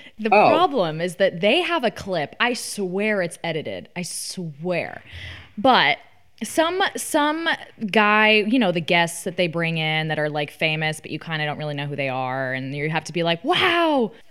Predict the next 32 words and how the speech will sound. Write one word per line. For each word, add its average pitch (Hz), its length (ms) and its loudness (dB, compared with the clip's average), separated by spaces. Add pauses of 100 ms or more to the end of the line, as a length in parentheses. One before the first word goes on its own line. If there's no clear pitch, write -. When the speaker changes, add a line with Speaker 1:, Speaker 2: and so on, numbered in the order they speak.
Speaker 2:
Wait, 185 200 8
you 208 120 8
mean, 233 160 10
like, - 200 8
musical 214 500 10
guests? 320 440 6
What 262 100 6
are - 20 12
you 440 60 10
Speaker 1:
No, - 20 6
Speaker 2:
talking 466 160 6
Speaker 1:
well, 494 80 8
Speaker 2:
about? 480 100 8
Speaker 1:
like, 466 280 6 (200)
th-, 262 220 -6 (160)
I 302 80 4
don't 370 100 2
know 339 80 2
if 277 60 0
they 269 100 2
did 233 160 0
this 226 140 2
back 196 240 0
then, 160 240 2
but 165 120 -2
one 247 260 2
day 233 200 2
they 214 140 4
brought 190 320 2
in 202 200 2
Kevin 190 360 -2
Hart 160 560 -2